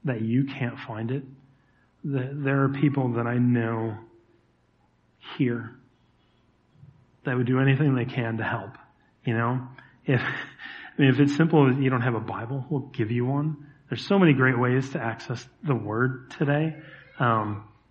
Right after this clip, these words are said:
you know, a lot of great devotions based on the Word. The thing is, though, it's there. But to get there, you have to keep reading. You have to keep seeking.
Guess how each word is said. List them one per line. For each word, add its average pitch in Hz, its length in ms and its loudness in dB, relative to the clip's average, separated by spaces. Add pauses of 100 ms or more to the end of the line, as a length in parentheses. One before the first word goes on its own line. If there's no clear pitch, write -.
(120)
you 123 100 -2
know, 127 360 -4
a 139 60 -2
lot 131 180 2
of 127 80 0
great 120 200 4
devotions 120 540 0
based 139 360 -2
on 135 100 0
the 135 60 -2
Word. 147 320 -4 (1900)
The - 80 -14
thing 147 280 -2
is, 123 200 0
though, 110 320 -2 (2750)
it's 131 240 -10
there. 113 640 -8 (180)
But 131 160 -4
to 151 100 0
get 127 300 -2
there, 110 360 -2 (360)
you 135 120 4
have 123 100 2
to - 80 -10
keep - 300 0
reading. 117 400 0
You 120 60 -2
have 117 100 -8
to - 80 -18
keep - 320 -4
seeking. 117 760 -2